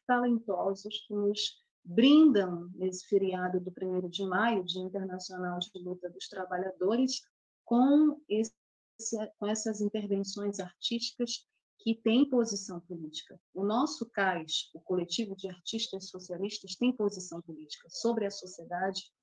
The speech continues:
sobre as discussões que permeiam a sociedade, e uma dessas discussões, sem dúvida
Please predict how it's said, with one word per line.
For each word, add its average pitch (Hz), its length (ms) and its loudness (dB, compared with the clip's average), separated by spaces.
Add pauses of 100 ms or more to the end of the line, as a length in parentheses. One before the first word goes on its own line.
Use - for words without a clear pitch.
(120)
sobre 240 440 2
as 233 100 -2
discussões 220 720 -4
que 220 100 -6
permeiam 208 580 -2
a 208 60 -6
sociedade, 185 720 -6 (360)
e 214 140 2
uma 247 160 8
dessas 233 460 4
discussões, 220 880 -2
sem 269 320 2
dúvida 220 500 -2